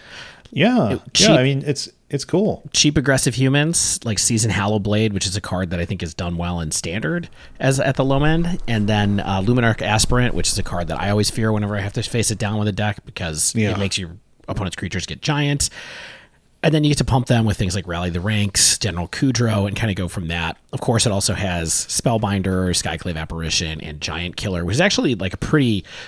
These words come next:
Speaker 2: reasonable card in, in Historic a number
Speaker 1: Oh,
Speaker 2: of
Speaker 1: yeah.
Speaker 2: times, I think. So especially against maybe a little bit more in the previous metagame where you were gonna face down giant creatures and auras a lot. So I, I don't know necessarily if there's always gonna be a payoff for that in the main,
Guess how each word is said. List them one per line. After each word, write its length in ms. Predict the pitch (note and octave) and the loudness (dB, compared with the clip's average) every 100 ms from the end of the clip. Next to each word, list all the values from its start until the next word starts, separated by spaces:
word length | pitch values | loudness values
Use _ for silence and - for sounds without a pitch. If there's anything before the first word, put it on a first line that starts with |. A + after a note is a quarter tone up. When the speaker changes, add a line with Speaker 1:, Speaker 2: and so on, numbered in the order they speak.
| - | -10
Speaker 2:
reasonable 420 | F#2 G2+ A2 F#2+ | -2 0 0 0
card 300 | F#2+ F2+ G2 | 0 0 2
in, 240 | G2+ G#2+ - | 2 0 -2
in 280 | A2+ A#2 G#2+ | -4 -4 0
Historic 500 | B2 - C3 C3+ A2+ | 0 2 2 0 0
a 60 | |
number 220 | F#2 F#2 E3 | -2 2 4
Speaker 1:
Oh, 40 | |
Speaker 2:
of 80 | G#3 | 6
Speaker 1:
yeah. 140 | C#3 | 4
Speaker 2:
times, 180 | C#3 C#3+ | 4 2
I 60 | C#3 | 0
think. 240 | E3+ D3 | -2 -2
So 220 | - F#2+ | 0 2
especially 580 | F#2 A2 - G2+ F#2 D#2+ | 2 2 0 0 -2 -4
against 500 | F2+ F2+ D#2+ - - - - - _ _ - | -4 -4 -2 -2 -4 -14 -18 -18 _ _ 0
maybe 300 | C3+ D#3+ F#3 | 4 6 6
a 80 | F3+ | 4
little 140 | F3+ | 2
bit 60 | E3+ | 0
more 140 | E3 | 0
in 80 | E3 | 0
the 60 | C3 | 2
previous 320 | C#3 C3 B2 | 2 2 2
metagame 360 | C3+ C#3 C3+ A#2 | 2 2 2 2
where 80 | |
you 140 | G#2+ G#2 | 2 2
were 100 | F#2 | 2
gonna 140 | F#2 | -2
face 240 | - F#2 - | -2 -2 0
down 260 | F2 E2 - - | -2 -4 -6 -4
giant 260 | F2 E2 | -4 -4
creatures 300 | - F#2+ E2+ | -4 -4 -4
and 80 | E2 | -4
auras 320 | C#2+ E2+ F#2 | -6 -2 0
a 60 | A2 | 0
lot. 320 | G#2 A2 A2 | 0 -2 0
So 160 | - F2 | 0 -2
I, 100 | F2 | -4
I 60 | G2 | -4
don't 140 | F#2 | -4
know 280 | F2 E2 D#2 - - | -4 -6 -10 -16 -10
necessarily 460 | F2+ - - E2+ E2 | -4 -2 -2 -4 -4
if 80 | |
there's 120 | F2+ D#2+ | -4 -4
always 200 | D#2 E2+ | -6 -8
gonna 100 | D#2 | -8
be 240 | D2+ D2 - - - | -10 -12 -16 -20 -16
a 60 | - | -8
payoff 320 | F#2 D#2 D2 | -4 -2 -4
for 100 | F2 | -4
that 300 | D#2 D2 - | -4 -4 -6
in 60 | F2 | -8
the 40 | |
main, 440 | D#2 D#2+ D2+ D#2 | -6 -4 -4 -6